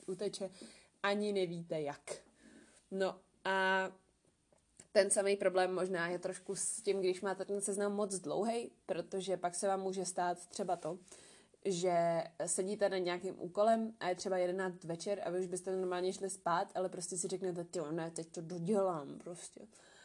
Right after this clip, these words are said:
Jakoby není to úplně, úplně to nedoporučuju. Ehm, je to samozřejmě můj osobní názor, všechno tady je můj osobní názor, že jo, a moje osobní zkušenost, takže to prostě berte s rezervou.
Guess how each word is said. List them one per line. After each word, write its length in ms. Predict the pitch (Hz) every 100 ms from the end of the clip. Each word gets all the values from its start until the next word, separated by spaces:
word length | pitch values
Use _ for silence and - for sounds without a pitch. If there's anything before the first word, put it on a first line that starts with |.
| - _ _
Jakoby 480 | - 196 220 233 226
není 340 | 220 220 226 233
to 120 | 240
úplně, 680 | 226 220 226 220 220 208 - _ _ _ _ _ _ _ _
úplně 300 | 240 220 269
to 100 | 226
nedoporučuju. 800 | 220 185 185 165 156 - 185 - - - - - -
Ehm, 560 | 180 180 180 185 180 185
je 120 | -
to 80 | 220
samozřejmě 340 | 269 240 226 214
můj 140 | 208
osobní 300 | 170 175 175
názor, 280 | 156 160 170
všechno 300 | 170 165 175
tady 180 | 160 151
je 60 |
můj 140 | 147 156
osobní 280 | 160 175 160
názor, 300 | 151 165 175
že 100 | 170
jo, 60 | 156
a 40 |
moje 160 | 160 160
osobní 260 | 170 160
zkušenost, 400 | 175 165 160 160
takže 220 | 170 175
to 80 | 170
prostě 240 | 143 165 170
berte 260 | 160 170
s 80 | 185
rezervou. 480 | 175 170 170 156